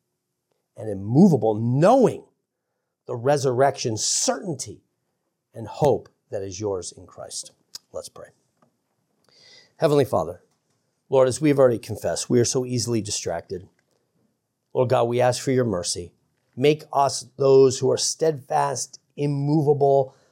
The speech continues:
always abounding in the work of the Lord, knowing that our labor in him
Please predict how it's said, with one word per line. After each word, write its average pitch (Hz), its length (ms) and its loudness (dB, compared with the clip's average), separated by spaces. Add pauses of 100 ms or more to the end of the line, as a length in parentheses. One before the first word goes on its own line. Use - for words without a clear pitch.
always 196 400 4
abounding 175 640 2
in 160 200 0
the 139 60 4
work 143 380 2
of 120 140 -12
the 117 80 -10
Lord, 95 320 -12
knowing 110 260 -8
that 98 140 -6
our 92 160 -6
labor 120 360 -2
in 95 220 -10
him 143 380 -2